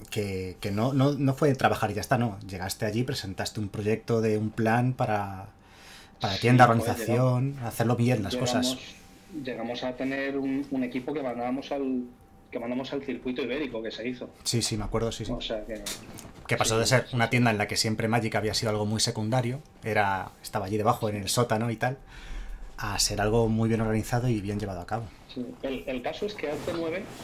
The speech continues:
Speaker 2: fue de las tiendas, eh, posiblemente fuera la tienda más importante. Pujade, de hecho, es una de las personas que trajo Magic a España. Pero pasado el año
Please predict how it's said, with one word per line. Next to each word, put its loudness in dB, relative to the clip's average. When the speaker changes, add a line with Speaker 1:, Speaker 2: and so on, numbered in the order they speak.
Speaker 2:
fue 0
de -2
las -2
tiendas, -4
eh, -14
posiblemente -4
fuera -4
la -4
tienda 0
más -2
importante. -4
Pujade, -6
de -2
hecho, -6
es -6
una -2
de -2
las -12
personas -4
que -8
trajo -4
Magic -4
a -6
España. -4
Pero -4
pasado -4
el -4
año -4